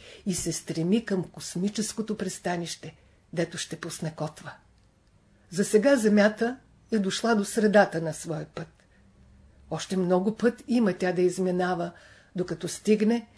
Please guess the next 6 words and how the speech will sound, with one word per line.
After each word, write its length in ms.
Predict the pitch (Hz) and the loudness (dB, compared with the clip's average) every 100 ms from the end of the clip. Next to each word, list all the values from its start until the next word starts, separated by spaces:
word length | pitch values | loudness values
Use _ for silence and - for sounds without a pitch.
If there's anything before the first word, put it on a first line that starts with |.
| _ | _
в 120 | - | -20
космическото 800 | - 160 190 180 180 156 - 175 | -10 -6 -2 -4 -4 -10 -10 -10
съзнание. 720 | 175 180 170 175 175 185 180 - _ _ _ _ _ _ _ _ _ _ - - | -8 -8 -6 -6 -6 -8 -12 -16 _ _ _ _ _ _ _ _ _ _ -20 2
Мнозина 400 | 202 196 190 190 | 6 6 6 4
ще 220 | 175 196 | 2 -2
кажат: 500 | 196 190 180 180 - | 0 0 0 -8 -14